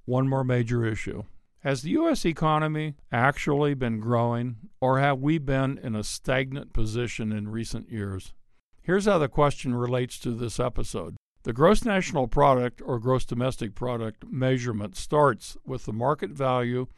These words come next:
of all goods and services produced. The G N P or G D P involves market price. We just finished a segment which focuses on price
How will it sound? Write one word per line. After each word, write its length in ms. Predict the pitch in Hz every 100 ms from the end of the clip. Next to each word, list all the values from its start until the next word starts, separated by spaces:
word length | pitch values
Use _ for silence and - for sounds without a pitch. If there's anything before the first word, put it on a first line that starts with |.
| _
of 200 | 143 120
all 220 | 127 160
goods 480 | 135 135 131 127 113
and 200 | - 120
services 600 | 113 135 123 123 - 120
produced. 640 | - 120 110 104 120 - - - _
The 120 | 131
G 240 | 120 175
N 200 | 196 180
P 440 | 151 - 135 127 123
or 180 | - 113
G 220 | 113 135
D 160 | 127
P 500 | 117 - 113 110 110 -
involves 580 | 120 117 120 127 117 - -
market 360 | 120 139 147 123
price. 480 | 147 147 - - - - -
We 140 | 156
just 340 | 123 180 190
finished 440 | - 170 160 151 -
a 60 |
segment 520 | 131 147 135 123 131 -
which 200 | 123 -
focuses 640 | - 139 131 127 123 120
on 220 | 123 120
price 500 | 110 - 131 120 -